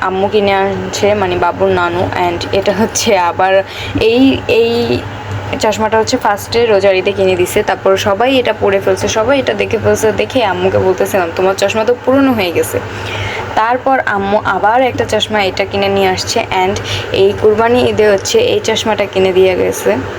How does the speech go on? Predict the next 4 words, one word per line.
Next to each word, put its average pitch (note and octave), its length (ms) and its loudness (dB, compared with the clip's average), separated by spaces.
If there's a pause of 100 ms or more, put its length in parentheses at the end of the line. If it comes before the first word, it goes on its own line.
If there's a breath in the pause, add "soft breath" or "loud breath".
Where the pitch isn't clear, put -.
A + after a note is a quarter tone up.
(720)
দিয়ে A3 220 4
গেছে। G#3 320 0 (500 loud breath)
এই G#3 140 2
চশমাটা G#3+ 440 -2